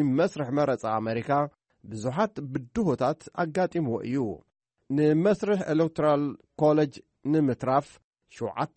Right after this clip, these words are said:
ሚእቲ ዝተፈላለዩ ፈተነታት ነይሮም፣ ግን ኩሎም ፈሽሎም።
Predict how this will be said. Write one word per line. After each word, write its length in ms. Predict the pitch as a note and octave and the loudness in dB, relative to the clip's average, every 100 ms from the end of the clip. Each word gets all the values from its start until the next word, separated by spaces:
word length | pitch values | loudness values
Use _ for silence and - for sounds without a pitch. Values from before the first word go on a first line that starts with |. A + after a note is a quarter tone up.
| F3 | 0
ሚእቲ 240 | E3 D#3 E3+ E3 | 2 -2 -6 -6
ዝተፈላለዩ 680 | D3 - D3 D3+ C#3+ D3 D3+ | -6 -4 -2 2 2 2 0
ፈተነታት 640 | D3+ D#3 D3+ C#3 C3+ C3+ B2+ - | 0 -2 -2 -4 -2 -4 -6 -6
ነይሮም፣ 480 | C3 C3+ C3 C#3 C#3+ C3 - _ _ - | -4 -2 0 0 0 -4 -10 _ _ -18
ግን 280 | G#2 C3+ C3 C3 - | -4 -2 -2 -6 -14
ኩሎም 400 | - F#3 C3 A#2 A#2 G2+ | 0 2 4 2 -2 -6
ፈሽሎም። 560 | A#2 - B2 A2 G2 | -10 -8 -4 -4 -4